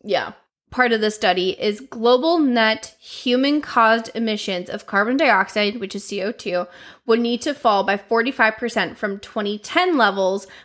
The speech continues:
by twenty thirty, and then reaching a net zero around twenty fifty.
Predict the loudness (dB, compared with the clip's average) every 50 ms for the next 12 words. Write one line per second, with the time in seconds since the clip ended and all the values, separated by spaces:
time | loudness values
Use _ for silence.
0 | _ _ 2 2 2 2 2 -2 -4 -4 -2 -2 -2 -6 -6 -2 2 4 4 4
1 | 2 -2 -4 -4 -6 -6 -6 _ _ _ _ _ -4 -2 2 2 2 0 0 -2
2 | 0 0 0 0 0 -2 -2 0 0 0 0 2 2 2 2 0 -4 -12 -12 -8
3 | -4 0 2 2 4 4 4 2 2 0 0 2 2 2 2 2 -2 -6 -8 -6
4 | -4 -2 -2 -2 -4 -6 -6 -6 -6 -6 -6 -14 -18 -18 -16 -14 -16 -18